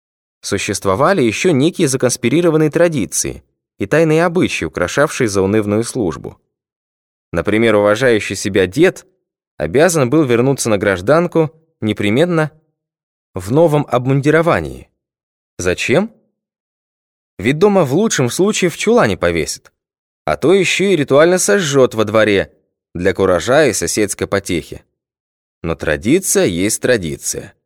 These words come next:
В конце концов, невесты белое платье тоже на один день шьют. А как добыть навье, если старшина бдит? И вот над старенькой шинелью, прослужившей два, а то и более годков,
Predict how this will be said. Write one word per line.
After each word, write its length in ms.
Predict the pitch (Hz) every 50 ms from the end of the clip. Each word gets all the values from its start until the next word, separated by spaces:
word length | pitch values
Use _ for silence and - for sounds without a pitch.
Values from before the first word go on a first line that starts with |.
| _ _ _ _ _ _ _ _ _
В 60 | -
конце 380 | - 92 82 78 - - 101 120
концов, 460 | - 113 98 90 - 117 123 127 -
невесты 460 | 110 95 98 104 127 135 - - 117
белое 340 | 98 95 117 123 120 117 117
платье 420 | - - 131 135 131 120 - 131 123
тоже 340 | - 190 180 160 - 90
на 120 | 87 80 78
один 240 | 76 73 80 80 76
день 220 | 78 80 73 -
шьют. 480 | - - - 71 67 60 - - - _ _ _ _ _ _ _ _ _ _ _ _ _ _ _ _ _ _ _ _ _ _ _
А 140 | - 64 67
как 300 | - - 127 165 165 151
добыть 460 | 131 165 185 170 170 196 170 110 -
навье, 560 | 85 85 82 76 76 80 90 113 143 190 226 226 _ _ _ _ _ _ _ _ _ _ _ -
если 400 | - 71 80 113 151 160 - 147
старшина 580 | 143 - - 127 113 - - - 107 117 131 135
бдит? 440 | 120 113 110 117 104 87 - - _ _ _ _ _ _ _ _ _ _ _ _ _ _ _ _ _ _ _ _ _ _ _ _
И 140 | - 80 78
вот 400 | 69 69 87 113 143 151 117 -
над 180 | 92 90 85 -
старенькой 600 | - - - 131 135 123 113 104 - 110 95 90
шинелью, 760 | - - 95 92 101 123 151 170 160 135 107 90 78 69 - _ _ _ _ _ _ _ -
прослужившей 720 | 78 78 76 - 85 87 85 120 127 113 - - 98 80
два, 340 | 78 85 101 117 123 107
а 40 | 87
то 100 | - 107
и 100 | 101 98
более 420 | 92 85 104 123 131 113 95 90 87
годков, 560 | - 87 82 - - - 165 180 170 -